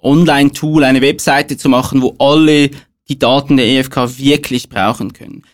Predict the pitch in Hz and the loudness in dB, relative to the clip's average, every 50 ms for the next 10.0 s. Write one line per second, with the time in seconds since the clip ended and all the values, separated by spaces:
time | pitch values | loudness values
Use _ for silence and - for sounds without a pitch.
0 | _ _ - 131 135 135 156 147 143 156 156 156 151 127 135 - - 135 135 139 | _ _ -2 -2 0 2 2 2 4 4 4 4 4 2 2 2 4 4 4 4
1 | 156 - - - - 160 147 143 139 127 127 127 - - 139 - 135 123 113 120 | 2 0 -4 -2 0 2 4 4 4 2 0 -2 -6 -4 -2 0 0 2 2 0
2 | 139 135 143 131 120 117 123 143 160 - - 156 147 147 147 143 143 143 - - | 0 -2 -2 -2 0 0 0 0 0 0 0 0 2 2 4 2 2 0 -2 -10
3 | _ _ 131 135 135 143 143 151 131 139 131 - 82 113 139 139 - - - 127 | _ _ 0 2 2 2 0 0 -2 -2 -2 0 0 0 0 -2 -2 -4 -2 0
4 | 117 127 127 - 131 127 131 - _ _ - 123 139 147 - 151 139 - - 139 | 0 0 2 0 0 0 -4 -10 _ _ -2 0 0 0 -2 -4 -8 -2 0 2
5 | 139 139 131 127 - 131 120 - 107 110 - - - - 82 85 - - _ - | 2 2 0 -2 -4 -4 -4 -2 -4 -4 -6 -10 -14 -14 -12 -12 -12 -16 _ -20
6 | 67 80 - _ - _ - 113 127 131 131 - 131 127 135 160 196 208 202 - | -20 -20 -20 _ -20 _ -6 -4 -2 -2 0 0 0 2 2 2 2 0 0 0
7 | - 170 156 151 - - _ _ - - - 117 147 147 - - 139 131 131 127 | 0 0 0 0 -2 -6 _ _ -18 -6 -2 0 0 0 0 -4 -4 -4 -4 -2
8 | 127 117 117 113 117 110 113 135 160 160 151 156 156 151 143 147 139 135 123 135 | -2 -2 -2 -2 -2 0 0 2 2 2 2 2 2 2 0 0 0 0 2 2
9 | 143 139 - - 143 120 117 - - 123 - - - _ - 95 - - - | 0 -2 -4 -4 -4 -4 -2 -6 -8 -10 -10 -16 -20 _ -10 -8 -8 -8 -8